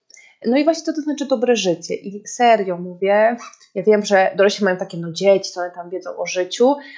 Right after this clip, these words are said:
ale one znają wszystkie te odpowiedzi. Po prostu słuchajmy dzieciaków, bo one o sens życia, y, zapytane powiedzą, że sensem życia jest być w dobrych relacjach, być na dworze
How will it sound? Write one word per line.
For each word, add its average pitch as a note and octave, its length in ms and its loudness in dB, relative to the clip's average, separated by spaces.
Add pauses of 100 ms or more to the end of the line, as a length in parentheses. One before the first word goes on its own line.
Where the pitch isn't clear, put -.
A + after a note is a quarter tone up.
ale B3+ 240 2
one C#4 260 2
znają C#4+ 400 4
wszystkie - 280 -4
te F#3+ 80 2
odpowiedzi. F3+ 600 -4
Po G3+ 120 -12
prostu A3 320 -10
słuchajmy B3+ 540 0
dzieciaków, G3+ 720 0 (540)
bo A3 480 4
one A#3+ 420 0
o A3 80 -4
sens B3 300 0
życia, G#3+ 680 4 (520)
y, - 40 -10
zapytane G#3 720 0
powiedzą, G3+ 360 -6
że G#3 100 -14
sensem G3+ 340 -8
życia G3+ 220 -8
jest F#3+ 160 -12
być G3 140 -20
w - 20 -20
dobrych F#3+ 340 -8
relacjach, F#3 800 -6 (320)
być G#3 200 0
na G3 120 0
dworze F3 600 0